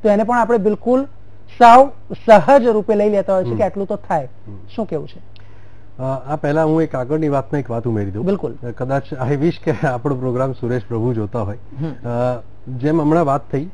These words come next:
Speaker 2: કે ભાઈ બહુ frequency ઓછી છે એટલે ત્યાં માણસને શું કામ રાખવો, પણ મારો પ્રશ્ન જ અહીંયા છે કે ગમે તેટલી frequency ઓછી હોય,
Speaker 1: હમ.
Speaker 2: માણસની જરૂરિયાત ત્યાં છે જ. ભારતમાં બહુ લોકોને નોકરીની જરૂર છે,
Speaker 1: હમ.
Speaker 2: એટલે ત્યાં આગળ માણસ હોવો જ જોઈએ,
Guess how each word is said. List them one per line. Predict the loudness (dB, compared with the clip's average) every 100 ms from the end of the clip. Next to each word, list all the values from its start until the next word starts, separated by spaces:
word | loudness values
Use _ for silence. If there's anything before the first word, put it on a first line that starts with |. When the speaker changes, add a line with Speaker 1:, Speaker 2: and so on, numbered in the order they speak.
| -14 -6
Speaker 2:
કે | -2
ભાઈ | -2 -2
બહુ | -2 -2
frequency | 0 -2 0 0 0
ઓછી | 0 0
છે | -2
એટલે | 0 0
ત્યાં | 0 -2
માણસને | -4 -6 -6 -6
શું | -2
કામ | -4 -2
રાખવો, | -6 -6 -8 -8 -6
પણ | -2
મારો | 0 0
પ્રશ્ન | 0 -6 -2 0
જ |
અહીંયા | 0 -2
છે | -4 -6
કે |
ગમે | -4 0 2
તેટલી | 2 2
frequency | 0 -2 -2 -2 -2
ઓછી | -4 -6
હોય, | -8 -6
Speaker 1:
હમ. | -8 -10 -12 -4
Speaker 2:
માણસની | -2 0 0 0
જરૂરિયાત | 0 -2 -2
ત્યાં | -4 -4
છે | -4 -6
જ. | -4
ભારતમાં | -2 -2 -2 0
બહુ | 2
લોકોને | 2 0 -2
નોકરીની | -2 -2 -4 -4
જરૂર | -6 -10
છે, | -14 -16 -16 -16 -12
Speaker 1:
હમ. | -8
Speaker 2:
એટલે | -4
ત્યાં | 0 0
આગળ | 2
માણસ | 0 0 0
હોવો | 4 6
જ | 6
જોઈએ, | 4 0 -2